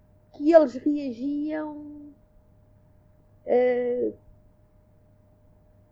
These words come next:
reagiam como quem sabe que está em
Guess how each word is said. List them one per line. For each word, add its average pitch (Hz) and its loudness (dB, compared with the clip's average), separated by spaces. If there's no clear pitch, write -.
reagiam 302 -4
como 311 -4
quem 269 -2
sabe 302 -2
que 302 -4
está 262 0
em 240 -12